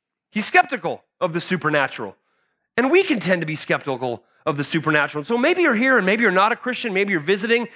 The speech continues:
Maybe all the supernatural stuff, the prophecy, you're just like, "This is way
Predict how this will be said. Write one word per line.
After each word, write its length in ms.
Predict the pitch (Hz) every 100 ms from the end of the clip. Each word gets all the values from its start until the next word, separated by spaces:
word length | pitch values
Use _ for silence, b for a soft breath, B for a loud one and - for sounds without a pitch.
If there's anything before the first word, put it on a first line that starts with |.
| B -
Maybe 240 | 240 320
all 140 | 240 240
the 80 |
supernatural 680 | 220 240 208 190 208 208 202
stuff, 300 | 175 220 202
the 80 | 165
prophecy, 520 | - 196 214 190 226
you're 100 | 202
just 200 | 190 -
like, 180 | 185 165
"This 160 | 277 311
is 120 | 208
way 520 | 156 180 202 202